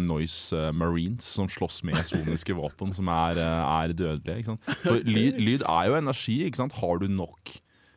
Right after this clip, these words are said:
desibel, så er det dødelig. En blåhval har en så høy desibel at dykkere som er i nærheten, eh, får permanente, eh, skjørselstap, og så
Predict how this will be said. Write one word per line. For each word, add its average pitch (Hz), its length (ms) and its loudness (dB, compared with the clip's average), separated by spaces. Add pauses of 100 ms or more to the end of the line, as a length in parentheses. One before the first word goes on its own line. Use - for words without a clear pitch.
(140)
desibel, 101 540 0 (100)
så 82 280 2
er 82 100 0
det 117 80 -4
dødelig. 85 480 0 (100)
En 104 140 -2
blåhval 104 500 4
har 98 200 4
en 98 120 0
så 104 220 0
høy 98 100 2
desibel 87 440 -2
at 95 120 0
dykkere 82 320 -4
som 92 140 -2
er 80 140 0
i 82 40 0
nærheten, 76 560 -4
eh, 87 80 0
får 90 240 -4
permanente, 85 640 -4
eh, 85 400 0
skjørselstap, 90 680 -6
og 101 100 -4
så 98 120 0